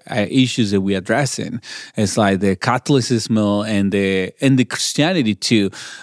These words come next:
It's a lot of people, like, not the Christianity like how we believe. It's like the religion Christianity. Like, "Oh, I wanna be, I wanna be good. I wanna do this to be good." And the abuse that happen in the churches. So we said, I said that two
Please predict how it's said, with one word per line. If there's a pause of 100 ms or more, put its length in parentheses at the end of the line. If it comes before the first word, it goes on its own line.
It's
a
lot
of
people,
like,
not
the
Christianity
like
how
we
believe.
It's
like
the
religion
Christianity. (380)
Like,
"Oh, (120)
I
wanna
be, (380)
I
wanna
be
good. (280)
I
wanna
do
this
to
be
good."
And
the
abuse
that
happen
in
the
churches. (280)
So
we
said,
I
said
that
two